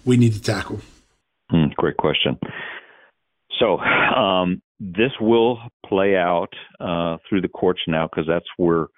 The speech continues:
Speaker 2: that's where it resides. The next step, the next logical step, would be a review of that evidence to determine whether or not, uh, the government has enough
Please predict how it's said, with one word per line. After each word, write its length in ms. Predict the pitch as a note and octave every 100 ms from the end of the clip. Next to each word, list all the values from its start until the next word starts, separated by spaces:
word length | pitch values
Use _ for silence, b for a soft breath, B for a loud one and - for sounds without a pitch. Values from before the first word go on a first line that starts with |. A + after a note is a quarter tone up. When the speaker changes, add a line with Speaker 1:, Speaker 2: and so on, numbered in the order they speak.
| b b b _ _ -
Speaker 2:
that's 200 | F#2 -
where 200 | F#2 F2+
it 60 |
resides. 580 | F#2+ D#2 D#2+ D2+ C#2 C2 - _ -
The 80 |
next 300 | F2 F2+ G2+ -
step, 300 | - G#2+ E2+ -
the 60 |
next 240 | E2+ E2 -
logical 480 | E2+ G2+ C3+ E2 D#2
step, 240 | - D2 C#2 _ _ _ _ _ -
would 240 | F#2+ D#2+
be 460 | F#2 F#2 F2 E2 D2+ _ _ _
a 60 | F#2
review 380 | F2 D#2+ A2
of 60 | A#2
that 200 | G#2 F2+
evidence 400 | F#2 F#2+ E2+ E2+ - _ _ _ _
to 60 | E2
determine 600 | E2 - A#2 G#2 G2+ F2+
whether 420 | E2 G2 G2 G2
or 80 | F2
not, 360 | E2 D#2+ D#2+ D#2+ _ _ _ _ _ -
uh, 640 | E2+ D#2 D#2 D2+ D2 C#2+ F2+
the 80 | D#2+
government 320 | F#2 F2+ F#2 -
has 360 | - E2+ D#2+ - _
enough 440 | A2+ E2 E2+ E2+